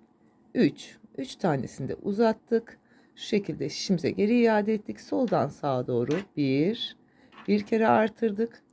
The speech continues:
ve bir kere daha ördük. Bir, iki, üç ilmek. Uzatıyoruz, şişimize iade ediyoruz ve soldan sağa doğru üçünü birden bir,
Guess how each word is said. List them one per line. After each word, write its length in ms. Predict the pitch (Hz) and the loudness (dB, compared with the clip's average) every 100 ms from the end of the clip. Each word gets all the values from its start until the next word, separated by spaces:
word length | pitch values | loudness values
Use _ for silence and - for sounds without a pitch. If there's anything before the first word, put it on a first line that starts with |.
| 151 | -2
ve 180 | 160 202 _ _ _ _ - | -2 -4 _ _ _ _ 2
bir 180 | 285 240 | 2 2
kere 320 | 170 131 190 | 0 2 2
daha 200 | 139 131 | 0 -2
ördük. 520 | 64 - - - - _ _ _ _ _ _ _ _ _ _ _ _ _ _ _ | -6 -8 -14 -20 -20 _ _ _ _ _ _ _ _ _ _ _ _ _ _ _
Bir, 560 | 180 151 143 220 - - _ _ _ | -2 2 2 0 -6 -20 _ _ _
iki, 440 | - 202 - 214 220 _ _ _ _ _ _ 285 | -8 -8 -2 0 0 _ _ _ _ _ _ -2
üç 240 | - - | -2 -2
ilmek. 480 | 135 69 - - _ _ _ _ _ - | -6 -6 -12 -20 _ _ _ _ _ -12
Uzatıyoruz, 800 | 160 175 185 226 214 208 208 - | -4 -4 -2 2 4 2 -4 -10
şişimize 460 | - 226 185 147 - | -8 -2 -2 -2 -6
iade 480 | - 170 170 190 196 | 0 2 2 4 2
ediyoruz 460 | 196 180 185 196 | 2 -2 -2 -4
ve 100 | - | -6
soldan 520 | - 254 247 170 131 | -4 0 0 2 -2
sağa 420 | 143 - 175 165 127 | -4 -4 2 2 2
doğru 260 | - - | -2 -4
üçünü 380 | 175 - 180 131 | -8 -4 -4 -2
birden 520 | 127 - 131 160 214 - - - _ - | -2 0 2 4 2 0 -20 -20 _ 0
bir, 520 | 143 147 214 - - | 2 4 2 -4 -12